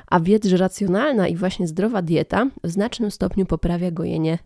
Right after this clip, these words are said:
rany pooperacyjnej. Ten czas przed operacją, y, on jest też ważny, żeby odpowiednio przemyśleć ograniczenia ruchowe, które czekają Cię po zabiegu. Coś będzie bolało, coś będzie ciągnęło, rana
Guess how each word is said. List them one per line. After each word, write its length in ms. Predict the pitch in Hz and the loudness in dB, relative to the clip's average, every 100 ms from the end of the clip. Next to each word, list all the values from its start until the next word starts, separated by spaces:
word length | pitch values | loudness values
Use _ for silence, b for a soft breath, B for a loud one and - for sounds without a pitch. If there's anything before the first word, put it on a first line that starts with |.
| _ 185 | _ 0
rany 320 | 185 180 165 | 2 4 2
pooperacyjnej. 920 | 165 170 170 147 - 139 - - - _ B B B B B | 0 -2 -2 -4 -4 -6 -6 -10 -16 _ B B B B B
Ten 180 | - 208 | 0 2
czas 240 | 254 349 - | 2 -2 0
przed 180 | 240 | 0
operacją, 720 | 214 196 160 - - 165 262 294 185 185 | 2 2 0 0 0 2 4 2 4 4
y, 40 | 185 | 4
on 200 | 226 294 | 4 2
jest 180 | 294 - | 0 0
też 140 | 190 | 2
ważny, 380 | 202 233 180 208 | 2 2 2 2
żeby 200 | 196 185 | 2 0
odpowiednio 560 | - 180 214 240 233 | 0 4 6 6 4
przemyśleć 680 | 226 - 170 170 226 214 202 - | 2 0 4 4 2 -2 -4 -4
ograniczenia 760 | 175 180 170 165 - 196 190 | 0 2 4 2 2 2 4
ruchowe, 560 | 185 - 165 151 151 262 | 2 2 0 2 0 -2
które 300 | - 226 240 | -2 0 2
czekają 440 | - - 208 208 | 0 -2 2 4
Cię 120 | 196 180 | 2 0
po 140 | 170 | 0
zabiegu. 420 | 170 156 - - B B B B | 0 0 -2 -6 B B B B
Coś 180 | 214 247 | 0 6
będzie 280 | 254 233 226 | 6 6 4
bolało, 540 | 208 190 156 156 151 | 6 6 6 4 2
coś 200 | - 190 | 0 0
będzie 280 | 202 208 208 | 2 2 2
ciągnęło, 720 | - 214 190 160 160 156 151 - | 2 2 4 4 4 4 2 2
rana 400 | 185 208 208 | 2 2 2